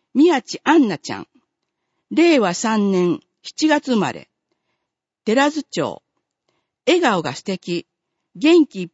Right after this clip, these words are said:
ぱいで、これからも大きくなってね。小田切リオちゃん。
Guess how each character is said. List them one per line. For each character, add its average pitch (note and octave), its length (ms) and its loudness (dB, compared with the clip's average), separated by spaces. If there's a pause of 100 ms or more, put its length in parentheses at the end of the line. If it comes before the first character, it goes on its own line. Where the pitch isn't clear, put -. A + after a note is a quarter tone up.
(140)
ぱ G#3+ 140 -2
い A3 100 -4
で、 F#3 260 -6 (160)
こ G3+ 120 -4
れ D4 120 2
か D4+ 140 -2
ら A#3+ 80 2
も F3 180 0
大 E4+ 160 2
き E4+ 160 -4
く E3+ 100 -2
な E3 120 0
っ - 20 -8
て - 200 -10
ね。 C3 220 -6 (1700)
小 G3 120 -2
田 C#4+ 200 2
切 D#3+ 240 -4
リ B3 160 0
オ G3 100 0
ち - 160 -12
ゃ E2+ 60 -10
ん。 - 120 -16